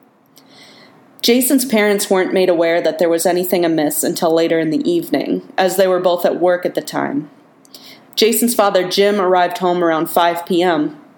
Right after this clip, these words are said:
not knowing his son was called into work early. He thought he was supposed to drive Jason to work to his evening shift since Jason's car was in the shop.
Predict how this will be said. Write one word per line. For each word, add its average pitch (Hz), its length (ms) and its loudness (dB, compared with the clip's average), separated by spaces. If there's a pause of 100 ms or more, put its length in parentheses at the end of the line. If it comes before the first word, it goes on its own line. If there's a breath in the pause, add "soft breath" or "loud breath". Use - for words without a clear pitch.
(460 loud breath)
not 202 360 2
knowing 175 280 0
his 175 180 -2
son 165 220 2
was 156 120 -4
called 165 280 0
into 156 160 -2
work 156 320 0
early. 156 480 -2 (760 loud breath)
He 269 600 2
thought 185 200 2
he 180 80 0
was 180 140 -2
supposed 180 340 -2
to 175 60 -6
drive 170 340 0
Jason 151 320 0
to 165 80 2
work 165 260 0
to 190 120 0
his 170 160 0
evening 190 340 0
shift - 380 -2
since 170 300 -2
Jason's 175 420 -2
car 165 220 2
was 160 140 -4
in 147 100 2
the 147 60 0
shop. - 540 -2